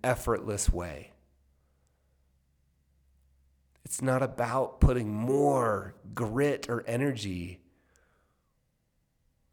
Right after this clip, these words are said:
right? That's not, that's not the way to get more. In, at least this morning, that was the lesson, was you don't have to make this so hard.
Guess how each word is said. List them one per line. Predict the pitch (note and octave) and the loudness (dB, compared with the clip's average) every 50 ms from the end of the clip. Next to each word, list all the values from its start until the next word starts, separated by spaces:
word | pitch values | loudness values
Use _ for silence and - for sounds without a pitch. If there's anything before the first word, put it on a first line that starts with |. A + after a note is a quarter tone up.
| _ | _
right? | - G#2+ - - | -8 -6 -4 -4
That's | G#2+ A2+ - - | -4 -4 -4 -4
not, | B2 A#2 A2+ A2 A#2 A#2+ - - - - - - _ _ _ _ _ _ _ _ _ _ _ _ _ _ _ _ _ _ _ _ - - | -2 0 2 2 2 0 -2 -4 -10 -20 -20 -20 _ _ _ _ _ _ _ _ _ _ _ _ _ _ _ _ _ _ _ _ -12 -12
that's | G2 - - - | -12 -10 -8 -6
not | G#2+ G#2 G2+ | -6 -6 -4
the | G#2 G#2 | -4 -4
way | G2 G2 G2 | -4 -2 -4
to | F#2+ F#2+ | -4 -4
get | F#2+ E2 D2 | -6 -6 -6
more. | F#2+ F#2 F2+ G2 F2 E2+ - - - _ _ _ _ _ _ _ _ - | -6 -6 -6 -6 -8 -10 -12 -18 -20 _ _ _ _ _ _ _ _ -10
In, | - F#2 G2 F#2+ F2 - - - - _ _ _ _ _ _ _ _ _ - | -8 -8 -6 -6 -8 -10 -14 -20 -20 _ _ _ _ _ _ _ _ _ -12
at | - G2 - | -12 -10 -6
least | A2 A#2 B2 B2 - | -4 -4 -2 -2 -2
this | C3 - - | -4 -4 -2
morning, | - G#2 A2 A2 G2+ F#2+ | 0 0 0 2 0 0
that | G2 G2 - | -2 -4 -6
was | F#2+ - | -6 -6
the | - F#2+ | -6 -6
lesson, | F2 E2 D#2+ - - - D#2+ F2 - - - _ _ _ _ _ _ - _ _ _ _ - | -6 -6 -8 -8 -10 -10 -12 -14 -18 -20 -20 _ _ _ _ _ _ -20 _ _ _ _ -10
was | F#2 G2+ G2+ F#2+ F#2 - - - - _ _ _ _ _ _ _ - - G#2 - - - _ _ _ _ _ _ _ - - _ - | -8 -6 -6 -6 -6 -8 -8 -10 -12 _ _ _ _ _ _ _ -20 -18 -18 -18 -20 -20 _ _ _ _ _ _ _ -20 -20 _ -14
you | - G#2+ G2+ | -12 -12 -12
don't | G#2 G#2+ - A#2+ A#2 A#2 A#2 - - | -10 -8 -6 -4 -4 -4 -4 -6 -8
have | F#2+ F#2+ F2+ G2 F#2+ - | -8 -8 -8 -8 -8 -10
to | - F2+ | -10 -10
make | F2 F2+ F#2+ - - | -8 -10 -10 -12 -12
this | - - - | -12 -12 -10
so | - - F#2 E2 | -10 -10 -10 -10
hard. | E2+ F#2 F#2 F#2 G#2 A2 G2 F#2 - - | -12 -12 -10 -10 -8 -8 -10 -12 -14 -18